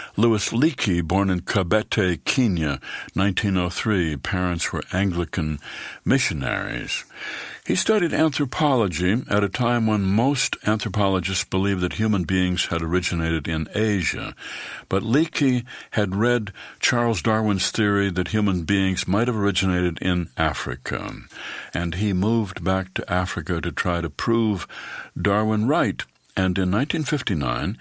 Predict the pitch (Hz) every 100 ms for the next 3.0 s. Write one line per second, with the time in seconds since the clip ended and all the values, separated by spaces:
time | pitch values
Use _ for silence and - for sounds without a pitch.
0 | - - - - - 110 101 104 104 -
1 | - - 73 - 120 120 104 85 78 65
2 | - - - - - - 78 57 52 57